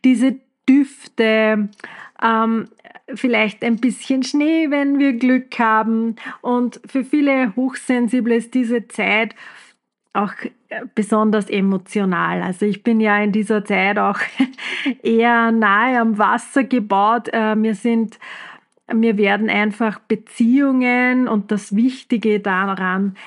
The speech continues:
einfach viel mehr bewusst.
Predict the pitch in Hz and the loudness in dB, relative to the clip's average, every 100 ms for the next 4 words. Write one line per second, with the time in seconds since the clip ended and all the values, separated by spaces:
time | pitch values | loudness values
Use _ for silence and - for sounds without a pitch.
0 | - - 196 190 208 202 - - 226 233 | -10 -2 -2 0 -2 -4 -6 2 4 4
1 | 220 - - - - 190 196 208 202 202 | 0 -6 -20 -10 0 2 2 2 2 0
2 | 196 185 185 - - - | 0 -2 -4 -6 -14 -20